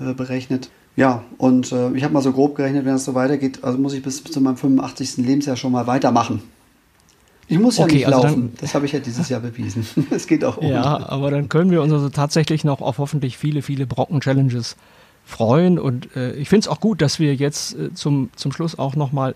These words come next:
Speaker 2: eben erwähnt haben, dass es auch Menschen braucht wie dich, die da eine Kraft investieren, die nun wiederum nichts mit dem eigentlichen Laufen zu tun hat, sondern die Kraft, die man reinstecken muss,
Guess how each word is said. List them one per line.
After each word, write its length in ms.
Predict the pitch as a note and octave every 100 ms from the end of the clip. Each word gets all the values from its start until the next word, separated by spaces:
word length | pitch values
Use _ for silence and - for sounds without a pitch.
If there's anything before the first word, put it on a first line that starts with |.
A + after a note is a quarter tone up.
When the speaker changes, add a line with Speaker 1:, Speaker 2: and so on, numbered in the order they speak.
| -
Speaker 2:
eben 180 | C3+ A#2
erwähnt 440 | B2 A#2+ C#3 E3
haben, 320 | D3 C#3 D3 D3 - - -
dass 120 | C#3+
es 120 | D3
auch 100 | C#3+
Menschen 320 | C3 C#3 D#3 C3
braucht 340 | A#2+ C3 - -
wie 120 | B2+ B2
dich, 280 | D3 E3
die 140 | - D3
da 100 | C3
eine 140 | B2+
Kraft 360 | - C3 D#3 -
investieren, 680 | D#3+ C#3+ C#3 - D#3 D3+ D3 - - - -
die 80 | D#3+
nun 160 | D3
wiederum 320 | D#3+ D#3 C#3+
nichts 300 | C#3 E3+ -
mit 120 | D3 C#3+
dem 220 | C3+ B2+ _
eigentlichen 420 | B2+ C#3+ C3+ C3
Laufen 340 | A#2 E3 G3+ A2+
zu 140 | -
tun 280 | - A#2 C3+
hat, 100 | C#3+
sondern 260 | C#3 C3 B2+
die 120 | D3
Kraft, 380 | - D#3+ D#3+ -
die 100 | D#3
man 160 | C#3+
reinstecken 540 | A#2 B2 D3+ C#3 C3+ C#3+
muss, 300 | C3 D3